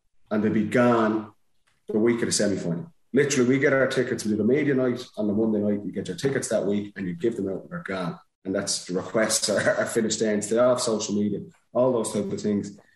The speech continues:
We felt that worked for us. S-, some, and some players,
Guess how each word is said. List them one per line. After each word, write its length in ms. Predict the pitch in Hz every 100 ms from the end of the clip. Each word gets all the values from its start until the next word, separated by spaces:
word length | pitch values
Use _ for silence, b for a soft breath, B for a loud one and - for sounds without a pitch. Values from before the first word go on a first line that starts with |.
| b b b b _ _ _ _ _ _ _ _ -
We 160 | - 156
felt 300 | - 143 131
that 180 | 139 123
worked 240 | 160 170
for 140 | - 104
us. 260 | - -
S-, 140 | 151 -
some, 260 | 180 165
and 1000 | 143 131 - - _ _ _ _ - -
some 180 | - 135
players, 720 | 147 151 151 143 - - -